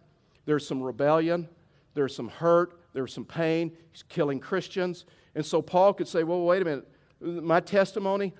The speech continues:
not pretty. My testimony, not beautiful. Oh, and by the way, your pastor, me,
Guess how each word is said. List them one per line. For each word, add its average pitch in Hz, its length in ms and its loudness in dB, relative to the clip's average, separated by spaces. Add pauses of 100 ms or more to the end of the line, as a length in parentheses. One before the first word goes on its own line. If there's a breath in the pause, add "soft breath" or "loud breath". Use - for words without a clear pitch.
(160 soft breath)
not 160 380 4
pretty. 139 400 0 (300 soft breath)
My 151 220 4
testimony, 190 760 -2 (200 soft breath)
not 165 400 2
beautiful. 151 480 -4
Oh, 160 300 6
and 139 120 -2
by 165 200 6
the 170 80 2
way, 175 420 2
your 170 160 0
pastor, 185 560 -2
me, 180 380 -2